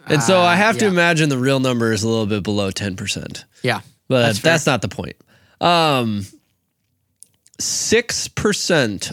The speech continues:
Speaker 1: of American adults hold a Christian worldview.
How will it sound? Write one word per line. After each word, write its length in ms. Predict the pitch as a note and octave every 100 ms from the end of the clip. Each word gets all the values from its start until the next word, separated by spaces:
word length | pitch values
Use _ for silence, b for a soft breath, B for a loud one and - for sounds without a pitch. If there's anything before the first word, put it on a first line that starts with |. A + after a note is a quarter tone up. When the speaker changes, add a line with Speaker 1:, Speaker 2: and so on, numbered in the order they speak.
| -
Speaker 1:
of 140 | C3+
American 540 | B2 A#2+ C3+ D3 - C#3+
adults 640 | B2 A#2 F2+ - - -
hold 460 | - - B2+ C3 C#3 -
a 140 | A2
Christian 800 | - - D3 - - D3+ D3 A2
worldview. 760 | A2 A#2+ A#2 G#2+ G2+ F2 G1+